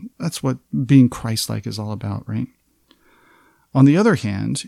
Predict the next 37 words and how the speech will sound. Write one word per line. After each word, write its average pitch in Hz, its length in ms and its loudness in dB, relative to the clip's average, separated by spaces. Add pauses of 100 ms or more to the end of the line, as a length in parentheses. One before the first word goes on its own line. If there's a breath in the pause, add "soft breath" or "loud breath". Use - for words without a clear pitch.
(140)
you 151 300 0
may 175 200 4
be 135 140 4
one 120 200 2
of 113 100 2
those 113 400 -2
struggling 180 680 2
with 107 220 -2
your 104 80 -4
mental 101 300 -6
health. 101 400 -10 (400)
You 135 120 -2
feel 160 200 2
like 135 200 2
you're 110 100 -6
completely 131 480 0
weird 117 360 0
and 107 120 0
that - 140 -4
nobody 127 440 2
else 104 280 -4
understands 101 640 -4
you. 104 220 -10 (720)
You 131 100 2
look 139 140 4
around 139 280 6
at 131 100 -4
your 110 100 -6
peers, 123 460 -2
especially 117 460 -4
at - 80 -10
social 120 400 -2
media, 123 500 0
and 123 100 2
you 107 80 0
see 127 220 0
these 110 240 -4